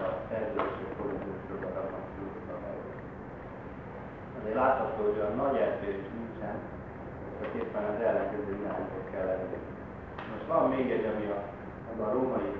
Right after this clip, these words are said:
egyezményben benne van, és a magyar kormány is irányít, de benne van például a svájci jogban is, hogy egy úgynevezett kitérítő klauzulát ad a bírónak,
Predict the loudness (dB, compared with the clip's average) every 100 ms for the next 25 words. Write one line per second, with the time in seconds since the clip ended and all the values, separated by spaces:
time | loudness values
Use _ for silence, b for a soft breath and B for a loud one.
0 | -6 -8 -6 -2 -2 -2 -2 -4 -2 0
1 | 2 2 0 -2 -4 -4 -4 0 2 2
2 | 0 0 -2 -2 -4 -6 -2 2 2 2
3 | 0 0 2 4 2 0 0 -2 -2 -2
4 | -4 0 2 2 0 -2 0 -2 -2 -4
5 | -6 -6 -6 -6 -6 -8 -6 -4 -2 0
6 | 0 2 4 4 6 4 2 0 0 4
7 | 6 6 4 2 2 4 6 6 6 2
8 | 2 2 0 -2 -2 -2 -2 -2 -4